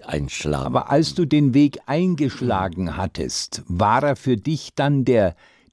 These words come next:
Speaker 2: der gerade, der einzige, der alternativlose Weg? Oder gab es Zeiten,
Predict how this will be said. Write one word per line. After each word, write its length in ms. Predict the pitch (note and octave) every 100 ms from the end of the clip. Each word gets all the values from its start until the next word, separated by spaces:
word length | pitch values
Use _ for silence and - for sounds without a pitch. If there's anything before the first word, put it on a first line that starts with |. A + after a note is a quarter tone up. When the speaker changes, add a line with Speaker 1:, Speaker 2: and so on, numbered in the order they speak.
| G#2+
Speaker 2:
der 180 | G2+
gerade, 720 | F#2 G2 G2 F#2+ A2 C3 D#3
der 260 | A#2+ G#2 -
einzige, 640 | G#2+ A#2 C3 - D3+ C3+
der 220 | A#2+ G#2+ A#2+
alternativlose 1500 | A#2 A2+ A#2 G#2 F#2 - C3+ D3+ C#3+ C#3+ D3 C#3+ D3 D#3+ B2+
Weg? 340 | D3 E3+ F3 - - - -
Oder 360 | C#3 D3+ C#3+ C3
gab 320 | A#2 B2 B2+
es 280 | A#2+ - -
Zeiten, 720 | - A#2 C#3 - D3 C#3